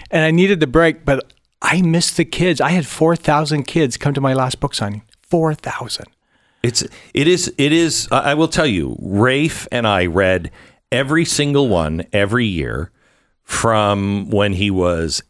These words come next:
Speaker 2: eight and devoured them. It was one of my favorite things every summer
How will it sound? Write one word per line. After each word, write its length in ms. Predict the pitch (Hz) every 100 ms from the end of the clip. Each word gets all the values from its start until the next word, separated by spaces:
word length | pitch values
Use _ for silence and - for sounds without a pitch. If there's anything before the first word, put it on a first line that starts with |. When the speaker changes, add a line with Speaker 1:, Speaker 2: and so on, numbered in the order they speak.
| -
Speaker 2:
eight 480 | 143 120 143 - - _ _ _ _ _ -
and 280 | 95 92 76
devoured 720 | 85 - 98 120 143 117 87
them. 180 | 87 101
It 160 | 139 113
was 180 | 135
one 300 | 110 113 135 147
of 140 | 113
my 160 | 113 107
favorite 400 | - 113 120 113
things 320 | 123 98 -
every 300 | 110 101 107
summer 480 | - 117 104 76